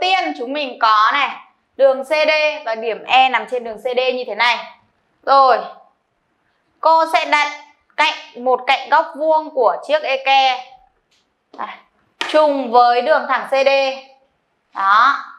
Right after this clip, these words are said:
rồi cô dịch chuyển đúng đến đây,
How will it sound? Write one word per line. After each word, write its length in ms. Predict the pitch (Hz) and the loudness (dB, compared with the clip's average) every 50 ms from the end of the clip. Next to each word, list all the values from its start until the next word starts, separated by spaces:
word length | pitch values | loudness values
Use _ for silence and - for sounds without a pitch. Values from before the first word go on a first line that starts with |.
| _ - | _ -8
rồi 320 | 233 240 240 233 226 226 - | -4 0 0 0 0 2 4
cô 240 | 277 285 285 269 247 | 4 4 4 4 2
dịch 140 | 254 247 - - | -2 -6 -6 -6
chuyển 340 | - 269 240 202 185 190 196 | -2 -2 -2 -2 -2 -2 0
đúng 340 | 214 214 220 247 269 285 | 0 0 0 -2 -4 0
đến 400 | 262 240 214 214 220 247 269 269 | 2 2 2 2 0 -2 -4 0
đây, 320 | 240 240 247 247 240 220 | 2 2 2 2 -2 -8